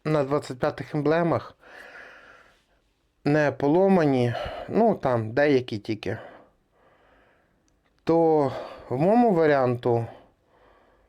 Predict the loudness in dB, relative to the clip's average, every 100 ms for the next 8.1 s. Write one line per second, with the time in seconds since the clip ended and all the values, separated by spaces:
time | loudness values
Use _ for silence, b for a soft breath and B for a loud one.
0 | b b b _ _ _ -2 0 0 0
1 | 2 2 -2 _ _ _ _ _ _ _
2 | B B B B B B B B B -6
3 | -4 0 0 0 -2 -8 -4 -4 0 -2
4 | 0 -2 0 0 0 0 -4 -6 -2 0
5 | 2 0 0 -4 -2 -2 0 0 -2 0
6 | 2 2 0 -2 -4 -2 -2 0 -2 -2
7 | -2 -4 -2 -4 -6 -6 -2 -2 0 -4
8 | -4